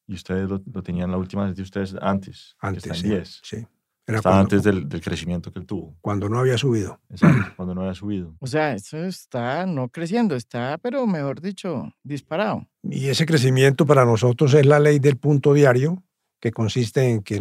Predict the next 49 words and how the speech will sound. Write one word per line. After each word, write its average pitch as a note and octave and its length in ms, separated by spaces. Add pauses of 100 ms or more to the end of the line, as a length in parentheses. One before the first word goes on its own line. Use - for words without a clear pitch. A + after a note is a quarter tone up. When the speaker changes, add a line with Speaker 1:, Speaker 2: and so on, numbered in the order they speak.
Speaker 2:
cuando F#2+ 300
un C#3+ 440
candidato C3 580
sube D#3 340
fuertemente, C#3+ 580
bien C3+ 300
por B2+ 140
publicidad, G#2+ 560
bien A2+ 220
por A#2 140
otros A#2 260
métodos, A2+ 460 (680)
sube C#3 260
generalmente A#2+ 520
un A#2+ 100
punto B2 240
diario, A#2 340
se A#2 100
ven G#2 140
las G#2+ 140
encuestas G2+ 420
que - 100
se G#2+ 160
hacen A#2+ 280
diariamente, A#2+ 680 (540)
se - 180
ven G2 120
subiendo A2 400
un A2 100
punto, C3+ 260
de G2 60
manera G#2+ 260
que A2+ 140
diez C#3 320
que D#3+ 100
tuvimos C3+ 340
nosotros B2+ 460
a A2+ 80
veinte C3+ 300
que B2+ 80
está C3+ 220
hoy D#3 120
son B2 160
los A#2+ 200
diez A#2+ 260
días A2+ 240
que - 80
han A2 80
pasado. G2 440